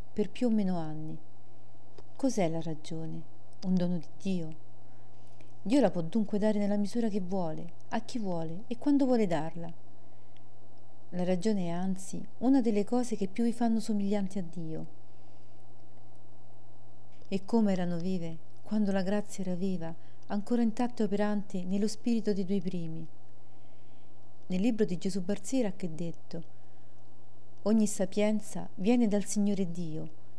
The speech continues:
ed è stata sempre con Lui anche avanti i secoli." Quale sapienza avrebbero perciò avuto gli uomini se fossero rimasti figli di Dio?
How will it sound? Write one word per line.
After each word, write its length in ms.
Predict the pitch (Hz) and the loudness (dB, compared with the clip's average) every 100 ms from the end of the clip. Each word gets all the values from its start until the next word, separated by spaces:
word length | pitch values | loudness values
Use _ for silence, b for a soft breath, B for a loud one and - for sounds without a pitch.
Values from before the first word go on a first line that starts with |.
| - | -2
ed 160 | 196 185 | 0 2
è 60 | |
stata 340 | 196 - 208 196 | 2 2 0 0
sempre 420 | 196 214 196 185 | 2 2 2 0
con 160 | 185 175 | 0 2
Lui 400 | 190 202 208 208 - | 2 2 0 0 -2
anche 280 | 196 196 | -2 0
avanti 360 | 226 214 208 214 | 0 2 2 0
i 20 | |
secoli." 580 | 196 180 165 160 160 165 - B B B B B B B B | -2 -2 -2 -2 -2 -2 -2 B B B B B B B B
Quale 200 | - 277 | 2 4
sapienza 560 | 269 214 208 190 190 185 | 4 2 4 2 2 0
avrebbero 400 | 180 165 190 185 | 0 0 0 0
perciò 320 | 185 - 196 | -2 0 0
avuto 200 | 190 185 | 2 0
gli 140 | 170 | 0
uomini 420 | 185 180 175 170 | 0 0 -2 -2
se 140 | 185 208 | -2 0
fossero 440 | - 226 - 214 | 0 0 2 2
rimasti 460 | 196 196 196 196 196 | 2 0 0 0 0
figli 240 | 190 185 | 0 0
di 160 | 185 165 | 2 0
Dio? 360 | 160 175 165 | 0 -2 -2